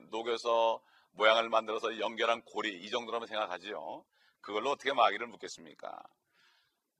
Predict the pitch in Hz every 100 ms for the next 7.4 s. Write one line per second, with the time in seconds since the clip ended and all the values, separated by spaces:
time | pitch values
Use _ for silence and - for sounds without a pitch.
0 | - - 50 - - 113 117 117 117 113
1 | 107 - 113 113 - 120 143 143 113 -
2 | 117 123 131 127 113 101 110 107 101 95
3 | 104 110 - 113 117 131 127 113 - 117
4 | 135 135 120 90 82 69 _ _ _ -
5 | 135 170 170 170 180 190 147 147 143 143
6 | 151 92 - _ _ - 92 113 107 107
7 | 104 131 107